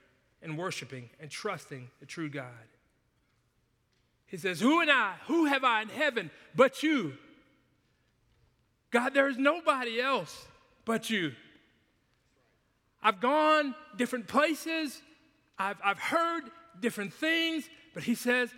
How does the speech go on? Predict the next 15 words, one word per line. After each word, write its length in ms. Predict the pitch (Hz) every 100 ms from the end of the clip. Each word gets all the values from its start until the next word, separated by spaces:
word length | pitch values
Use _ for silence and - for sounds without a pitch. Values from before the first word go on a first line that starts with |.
| - -
"There, 360 | 214 277 262 254
there's 360 | 208 262 220
no 220 | 240 285
one 200 | 320 285
else 380 | 202 185 208 - - - _
but 200 | 214 220
you. 540 | 240 320 359 247 131 - - _ _ _ _ _ _ _ _ _ _ _
Who 340 | - 302 381 370
do 140 | 294
I 100 | 254
have 220 | 233 233
in 80 | 220
heaven 420 | 190 202 180 147 - _ _
but 280 | 151 - -
you?" 140 | 156